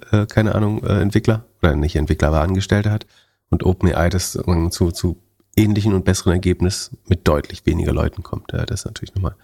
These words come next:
ein Riesenunterschied, äh, dass Google da, sagen, viel ineffizienter ist in der Entwicklung. Aber ich glaub, das zeigt, dass sie voll in den Wettkampf reingehen,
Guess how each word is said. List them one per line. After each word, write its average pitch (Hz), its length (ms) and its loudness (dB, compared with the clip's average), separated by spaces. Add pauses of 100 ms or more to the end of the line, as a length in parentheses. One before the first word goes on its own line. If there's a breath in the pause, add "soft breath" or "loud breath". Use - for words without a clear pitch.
(480 loud breath)
ein 87 80 2
Riesenunterschied, 87 800 0
äh, 80 180 0
dass - 420 -8 (440)
Google 95 240 2
da, 78 160 2
sagen, 80 240 0
viel 87 180 0
ineffizienter 85 600 0
ist - 300 -4
in 104 140 0
der 92 80 2
Entwicklung. 110 460 -2 (800)
Aber 90 800 2 (480)
ich 113 100 2
glaub, - 160 2
das - 140 -10
zeigt, 104 260 2
dass 101 120 2
sie 95 420 0 (540)
voll 110 260 2
in 107 120 2
den 98 300 2
Wettkampf 95 440 0
reingehen, 95 440 2